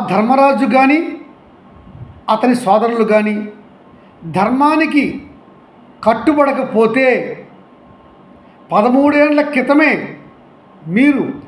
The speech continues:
అధర్మంగా జూదంలో వారి రాజ్యాన్ని లాక్కున్నప్పుడు, అప్పుడే ధర్మం తప్పి యుద్ధం చేస్తే మీరు వారితో పోరగలరా?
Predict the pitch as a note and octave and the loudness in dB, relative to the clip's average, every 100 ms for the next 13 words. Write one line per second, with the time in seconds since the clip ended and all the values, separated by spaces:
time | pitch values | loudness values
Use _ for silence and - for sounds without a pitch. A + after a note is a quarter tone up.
0 | - F#3+ A#3 C4+ C#4+ C#4+ C#4 C4+ F#3+ - | -6 -2 0 0 0 0 2 2 0 -8
1 | - - - - E3 D#3 B3 B3+ C4+ C4+ | -14 -20 -20 -20 -12 -2 0 2 2 2
2 | C4 A#3 A3+ G3+ G#3 G#3+ F#3 C4+ C4+ B3 | 2 2 0 0 -2 -2 0 0 2 -2
3 | C#3+ - - - - - - - - - | -6 -10 -18 -20 -20 -20 -20 -20 -20 -20
4 | - D#3 F#3+ B3+ B3+ B3+ B3 B3 - D4+ | -14 -2 0 2 0 2 2 2 0 0
5 | F#3 C3+ - - - - - - E3 - | 0 -6 -12 -20 -20 -20 -18 -8 -8 -2
6 | A#3 G3+ - - - - - D3+ D3+ G3+ | 0 0 -2 -10 -18 -20 -20 -10 -2 -2
7 | B3+ C4+ C4+ A#3 A3+ A#3+ G#3+ E3+ A3 G#3+ | -2 -4 -2 -2 -2 0 0 0 -2 -2
8 | G#3 G3+ G#3 G#3+ D#3+ C#3 - - - - | -2 -2 -2 -2 -2 -8 -12 -20 -20 -20
9 | - E3 F#3 G#3 G#3 F3 F3 F3 F#3 D#3+ | -12 -4 0 0 2 2 2 -2 -6 -6
10 | C#3+ - - - D#3 F#3+ F#3+ E3 F3 | -6 -14 -20 -6 -2 0 0 0 0